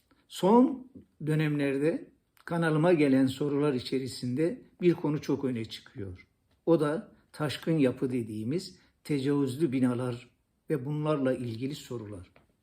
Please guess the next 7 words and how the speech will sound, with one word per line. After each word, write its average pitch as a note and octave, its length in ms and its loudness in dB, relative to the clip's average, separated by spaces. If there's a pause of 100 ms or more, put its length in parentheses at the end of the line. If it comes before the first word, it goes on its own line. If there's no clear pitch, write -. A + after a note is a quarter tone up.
(460)
Durum F#3 220 6
böyle F#3+ 220 12
olunca G3 680 8 (460)
ben E3+ 400 0 (240)
taşkın E3 520 2
yapı D#3+ 460 2
nedir C3 440 2